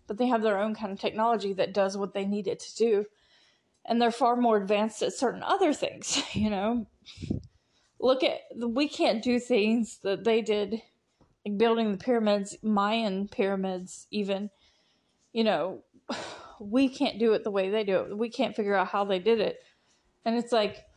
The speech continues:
why do you think that is?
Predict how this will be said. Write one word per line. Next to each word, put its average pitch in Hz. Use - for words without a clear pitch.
why 214
do 233
you 226
think 226
that 202
is? 208